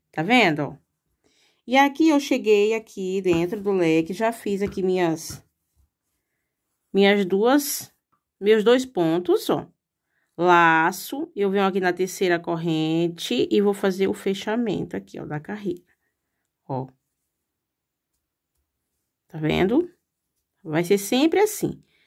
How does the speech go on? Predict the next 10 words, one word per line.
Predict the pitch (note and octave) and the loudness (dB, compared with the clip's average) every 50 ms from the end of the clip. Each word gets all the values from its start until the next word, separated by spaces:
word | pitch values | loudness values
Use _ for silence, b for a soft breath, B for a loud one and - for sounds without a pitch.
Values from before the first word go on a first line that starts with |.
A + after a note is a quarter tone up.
| _ _ _ | _ _ _
Subo | _ - - - B3+ B3 A3+ A3 | _ -20 -12 -6 -6 -2 0 0
aqui | A3 A3 - G3 | -2 0 -2 -6
três | G3 - F3+ F3+ F3+ F3 - | -4 0 2 4 2 2 0
correntes, | - G#3 G#3 G#3+ A#3 A#3 A#3 A#3+ B3 B3 B3+ - - - C4+ D4 - | -4 -8 -4 -2 -2 0 0 0 0 -2 -4 -6 -10 -8 -8 -4 -2
laço | B3+ B3+ A#3+ G#3+ G3+ G3+ G3 G3 G3+ G#3 G#3+ - - - - E4+ A4 - - _ _ _ _ _ _ _ _ _ _ _ _ _ _ _ _ _ _ _ _ _ | -2 -2 0 0 0 0 0 0 0 -2 -4 -6 -8 -4 -2 -2 -2 -2 -6 _ _ _ _ _ _ _ _ _ _ _ _ _ _ _ _ _ _ _ _ _
e | G#3+ G#3 | -16 -14
faço | - - G3 F#3+ F#3+ F#3+ G3 - A3 - - - | -6 -4 -2 -2 -2 -2 -4 -8 -10 -10 -8 -6
um | G#3+ A3 | -6 -6
ponto | G#3+ - F3+ E3 D#3+ D#3+ E3+ E3 - G3+ | -4 -2 -2 -2 0 -2 -4 -6 -4 -4
alto. | F#3 D#3 - - - - - - - | -2 -2 -2 -4 -8 -10 -12 -18 -20